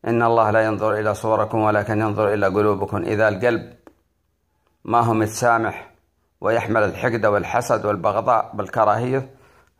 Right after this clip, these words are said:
هذا هو القلب المربد اللي يقول عنه الرسول صلى الله عليه وسلم: "عليها كالكوز مجخية"، الذنوب تدخل عود عود يعني.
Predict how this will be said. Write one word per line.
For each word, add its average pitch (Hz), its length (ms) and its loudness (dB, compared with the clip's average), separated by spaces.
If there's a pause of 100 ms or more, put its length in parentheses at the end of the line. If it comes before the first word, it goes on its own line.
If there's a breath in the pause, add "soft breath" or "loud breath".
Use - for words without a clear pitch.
هذا 104 560 2
هو 98 140 -2
القلب 95 340 -4
المربد 98 640 -2 (140)
اللي 98 180 -4
يقول 95 180 -2
عنه 98 240 -2
الرسول 98 400 -2
صلى 107 120 -2
الله 101 120 -4
عليه 101 120 -6
وسلم: - 120 -20 (1000)
"عليها 104 360 0 (220)
كالكوز 113 440 0
مجخية"، 101 580 -2 (300)
الذنوب 107 440 -2 (600)
تدخل 107 320 0
عود 107 320 0
عود 90 240 -2
يعني. 85 300 -2